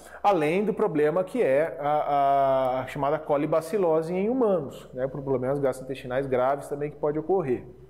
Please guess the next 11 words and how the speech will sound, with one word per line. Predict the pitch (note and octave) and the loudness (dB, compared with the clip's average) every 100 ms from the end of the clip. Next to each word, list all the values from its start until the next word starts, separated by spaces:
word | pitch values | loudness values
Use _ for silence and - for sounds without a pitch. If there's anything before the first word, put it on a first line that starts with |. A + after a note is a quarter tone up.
| - | -12
tá? | - C#3+ G3+ - - - - - - - - - - - - | -2 -2 -2 -6 -18 -20 -20 -20 -20 -20 -20 -20 -20 -12 0
Como | D#4+ E4 | 2 4
a | D4 | 0
Escherichia | - B3 A3+ G#3 | 2 0 0 -2
coli, | - D#3+ C#3 A2+ G#2 - - - - - - - - - - | -2 2 2 2 -4 -12 -20 -20 -20 -20 -20 -20 -20 -20 0
ela | D3 E3+ | 4 4
apresenta | E3 F#3+ D#3+ D#3 C#3+ | 6 4 4 0 0
na | C3+ | -2
sua | - F#3 | -2 0
parede | F#3 F3 D#3+ | 2 2 0
celular, | F3 E3 D3 B2 A2 G2 - | 2 2 4 2 0 -6 -18